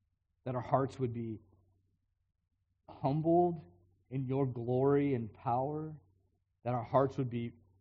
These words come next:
grateful for your, your salvation and your saving, and that we would do just as the Proverbs say over and over again,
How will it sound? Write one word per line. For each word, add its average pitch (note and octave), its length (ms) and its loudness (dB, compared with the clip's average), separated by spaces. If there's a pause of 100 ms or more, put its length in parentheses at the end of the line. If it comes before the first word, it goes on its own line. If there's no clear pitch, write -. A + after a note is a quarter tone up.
(120)
grateful D3+ 840 0 (300)
for C#3 80 2
your, A#2 320 -2 (260)
your A2+ 140 -6 (180)
salvation B2+ 580 0
and A#2 160 -6
your G#2 100 -12 (160)
saving, C#3+ 520 -2 (1400)
and B2+ 120 -4
that A#2+ 100 -4
we D3+ 120 10
would D3+ 140 8
do D3 140 6
just C#3 320 0
as B2+ 140 0 (720)
the G#2 60 -6
Proverbs C3+ 540 8
say C3+ 240 4
over C#3 240 6
and C3+ 80 4
over B2+ 180 4
again, G#2 360 -4